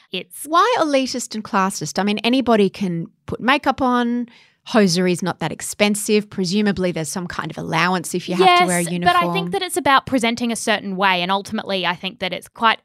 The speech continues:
Speaker 1: objectifying and superficial to think that someone, because ultimately what this trickles down to is that when you apply to be a airline host or someone who works in these positions,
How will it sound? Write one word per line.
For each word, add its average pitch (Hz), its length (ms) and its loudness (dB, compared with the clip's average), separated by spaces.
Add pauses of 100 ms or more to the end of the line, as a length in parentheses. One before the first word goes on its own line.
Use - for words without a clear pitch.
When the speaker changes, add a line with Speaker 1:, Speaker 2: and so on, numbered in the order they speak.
Speaker 1:
objectifying 214 600 -2
and 185 80 -12
superficial 185 500 -6
to - 100 -20
think 202 220 -8
that 220 160 -12
someone, 208 320 -6
because 247 240 -2
ultimately 277 460 -2
what 202 180 -6
this - 180 -12
trickles 190 360 -10
down 208 260 -2
to 190 220 -8
is 175 100 -10
that - 140 -8
when 190 160 -8
you 208 320 -6 (260)
apply 196 480 4
to 190 140 -4
be 170 280 -2 (120)
a 160 360 -4
airline 208 360 -2
host - 480 -12
or 165 340 -4 (160)
someone 196 320 0
who 185 140 -2
works 202 340 -2
in 208 80 -6
these 180 180 -6
positions, 190 640 -6